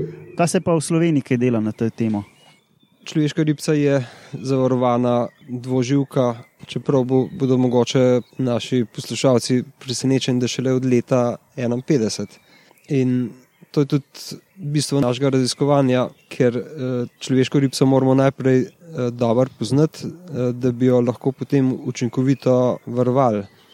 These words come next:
Speaker 1: Ja, predvsem pa te njene habitate, ne, kjer živi, ker to je,
Speaker 2: Ja.
Speaker 1: to je verjetno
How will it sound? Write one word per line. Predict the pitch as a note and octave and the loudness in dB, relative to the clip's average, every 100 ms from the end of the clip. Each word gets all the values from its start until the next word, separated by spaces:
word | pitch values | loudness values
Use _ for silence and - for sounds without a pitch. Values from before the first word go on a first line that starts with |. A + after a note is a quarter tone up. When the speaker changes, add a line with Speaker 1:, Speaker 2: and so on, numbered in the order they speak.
| - _ | -20 _
Speaker 1:
Ja, | C3+ A2+ C#3 | -14 -12 -8
predvsem | B2+ B2+ A#2+ D#3 | -4 -4 0 0
pa | C#3+ | 0
te | - D3+ | 2 2
njene | C3 C#3+ | 2 2
habitate, | - B2+ - C3+ C3+ G#2 | 0 0 2 0 0 -2
ne, | G#2 G#2 | -4 -6
kjer | - A2 | -4 -4
živi, | G#2 G#2+ A2 | -2 -2 -2
ker | G#2 A2+ | -4 -8
to | C3 B2+ | -2 2
je, | |
Speaker 2:
Ja. | D3+ A2 - - - | 2 0 -8 -16 -2
Speaker 1:
to | D3+ | 2
je | C#3+ C3+ C3+ | 2 2 -2
verjetno | C3 C3+ C#3+ D3+ | 0 2 2 0